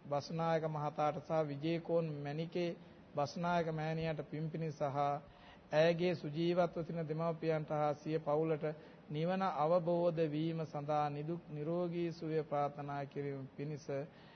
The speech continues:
මේ දායකත්වයේ දරන ඒ ඇත්තන්ටද ඒ අරමුණු ඉෂ්ට සිද්ධ වේවා කියලා සාදුනා දෙන්න.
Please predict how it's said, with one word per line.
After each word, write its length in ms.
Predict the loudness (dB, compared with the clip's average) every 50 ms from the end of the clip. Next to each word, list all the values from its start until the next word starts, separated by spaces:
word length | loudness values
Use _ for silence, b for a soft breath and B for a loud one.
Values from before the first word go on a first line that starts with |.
| B B B B
මේ 200 | -8 -6 -4 0
දායකත්වයේ 680 | 2 4 4 4 4 2 0 -2 -6 -6 -6 -6 -6 -2
දරන 260 | -2 -2 -2 -2 -4
ඒ 260 | -6 -4 -4 -2 0 0
ඇත්තන්ටද 560 | 0 -2 -2 -4 -4 -4 -4 -4 -6 -6 -4 -4 -4 -6 -6
ඒ 160 | -2 0 2
අරමුණු 380 | 2 2 2 0 -2 -4 -6 -8
ඉෂ්ට 180 | -8 -8 -8 -8
සිද්ධ 300 | -8 -8 -10 -10 -8 -6
වේවා 720 | -4 -4 -2 -2 0 0 0 0 2 2 2 2 0 0 -2
කියලා 200 | -6 -8 -10 -6
සාදුනා 460 | -4 -2 -2 -2 -2 -4 -6 -6 -6
දෙන්න. 200 | -6 -6 -8